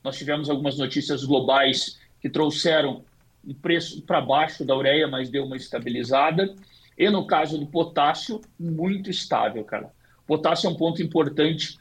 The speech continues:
pro produtor pensar em dois mil e vinte e seis, dois mil e vinte e sete,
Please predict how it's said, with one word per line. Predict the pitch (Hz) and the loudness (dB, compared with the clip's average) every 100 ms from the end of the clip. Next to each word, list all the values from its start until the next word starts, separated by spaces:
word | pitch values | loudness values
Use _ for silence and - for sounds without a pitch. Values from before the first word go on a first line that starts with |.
| _ - | _ -8
pro | 151 | -2
produtor | 151 151 143 160 - | 0 0 2 0 2
pensar | 151 135 - 147 151 | -2 -2 0 0 2
em | |
dois | 147 135 | -2 -4
mil | 143 147 | -2 -4
e | |
vinte | 143 135 | -4 -8
e | |
seis, | - 147 143 | -4 -2 0
dois | 143 127 | -2 -4
mil | 135 131 | -4 -4
e | |
vinte | 139 | -6
e | - | -4
sete, | 120 113 - - | -4 -4 -8 -16